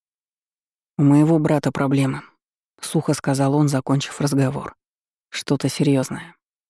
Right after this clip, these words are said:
Он прислал за мной своего водителя. Но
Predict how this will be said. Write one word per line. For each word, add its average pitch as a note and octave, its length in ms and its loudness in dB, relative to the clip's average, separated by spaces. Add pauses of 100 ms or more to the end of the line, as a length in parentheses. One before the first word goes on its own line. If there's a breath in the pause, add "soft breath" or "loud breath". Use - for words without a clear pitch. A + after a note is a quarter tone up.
(180)
Он D3 180 2
прислал D3 380 0
за C#3 140 2
мной C3+ 200 4
своего C3 340 0
водителя. C3 540 -4 (1120)
Но D3+ 220 -2